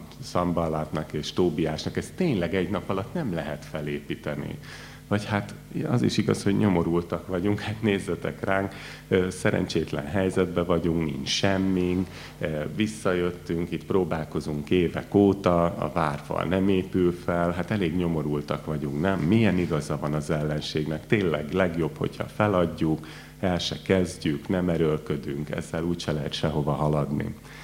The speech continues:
És hát az ellenség pontosan ezzel tud cél érni, amikor megkapaszkodik valamiféle pici kis igazságba, és arra rátesz még jó pár lapáttal, hogy elhitesse veled,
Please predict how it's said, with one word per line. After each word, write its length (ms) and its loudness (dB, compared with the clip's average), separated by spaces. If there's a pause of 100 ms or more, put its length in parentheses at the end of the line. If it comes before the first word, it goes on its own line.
(560)
És 60 -8
hát 160 0
az 120 0
ellenség 560 4
pontosan 520 2
ezzel 420 0
tud 200 -2
cél 320 -2 (220)
érni, 560 -2 (120)
amikor 640 0 (220)
megkapaszkodik 960 0
valamiféle 880 4
pici 360 4
kis 240 0
igazságba, 1000 0
és 180 -2
arra 500 0
rátesz 560 0
még 340 -6 (120)
jó 340 0
pár 220 0
lapáttal, 720 0
hogy 200 2
elhitesse 680 2
veled, 440 0